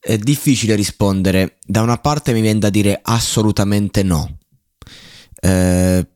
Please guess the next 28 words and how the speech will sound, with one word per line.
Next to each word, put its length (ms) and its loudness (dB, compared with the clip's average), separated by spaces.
però 280 0
c'è 180 -2
da 100 0
dire 300 0
che 120 -4
il 60 2
Berlusconi 480 -2
che 100 -2
conosciamo 720 0
ha 300 -4
quella 400 0
forma 460 0
mentis 640 0
lì 380 2
e 140 -4
quindi 460 0
non 500 0
possiamo 640 0
giudicare, 760 0
eh, 420 2
né 180 2
la 140 -2
sua 200 -2
mente 520 0
né 140 0
la 120 2
sua 140 -2
preparazione, 1040 -2